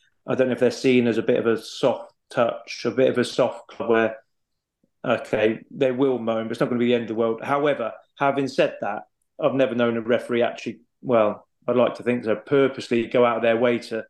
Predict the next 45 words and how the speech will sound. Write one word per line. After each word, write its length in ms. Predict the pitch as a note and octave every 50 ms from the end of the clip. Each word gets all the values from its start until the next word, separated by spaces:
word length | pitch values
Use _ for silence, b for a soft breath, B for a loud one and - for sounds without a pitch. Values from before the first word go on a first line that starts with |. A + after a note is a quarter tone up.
| _ _ _ _ _ _ _ -
to 80 | A2
go 200 | - C3+ B2 A#2+
against 440 | A#2 A#2 - C3 C3 B2 A#2+ - -
a, 180 | B2+ - - B2+
a, 260 | B2+ A#2+ - - B2+
a 20 |
club. 220 | - - C#3 B2+ A2+
I 120 | B2 A#2+ -
just 140 | - B2
think 80 | A#2+ A2+
they've 100 | A2+ G#2+
been 120 | B2 A#2
extremely 840 | A#2 A#2 - - - - - - C#3 C#3 C#3 D3 C#3 C3 B2 A#2+ A#2+
unlucky. 460 | A#2+ A#2 A#2 A#2 - A#2+ A2+ - - _ _ _ _ _ _ _ _ - - - -
It's 160 | - F#3 -
a 60 | F3+
penalty 300 | - - A#3+ B3+ D#3 C#3+
at 80 | C3+ C3
the 60 | B2
weekend, 420 | B2+ C3+ B2 B2 - C#3 A#2+ A#2+ C3+
isn't 140 | A#2 G#2+ G#2+
it? 100 | E2+ - - _ _ _ _ -
It, 240 | D3+ D#3 E3 F3+ F#3
you 140 | F3 F3+ D3
know, 80 | D#3
you 160 | D#3 D3+ D3+ D3+
can't 460 | - F3+ F3+ E3+ D#3+ D3+ C#3+ - - - _ _ _ _ _ _ -
fail 640 | - - - D3+ C3+ C3 B2+ B2+ B2 B2 A#2+ G#2+ - -
to 120 | - -
see 160 | - C3+ B2+
how 140 | B2 A#2+ A#2+
it 80 | B2 A#2+
isn't 340 | B2 A#2+ - A2+ A2+ A#2+ A#2+
a 40 | -
penalty. 480 | - C#3 C#3+ C3 B2 A2 - A2+ G#2+
And, 160 | G#2+ A2 A2 - b b b b b b b b _ _ _ -
um, 640 | B2 A#2+ A#2 A2+ A2+ A2+ A2+ A2+ A2+ A2+ A#2 - - - _ _ _ _ _ _ _ _ _ _ _ _ _ _ _ _ _ _ _ _ _ _ _ _ _ -
and 180 | C#3 C3+ B2 A#2+
you'd 120 | C3+ C3+
have 300 | D#3 D3+ - - - -
to 100 | - B2
say 300 | - - B2+ A#2+ A#2+ A#2+
it 100 | B2+ C3
will, 300 | C3+ D3 C#3+ C#3+ C#3 C3+
it, 240 | C3+ C3+ - - -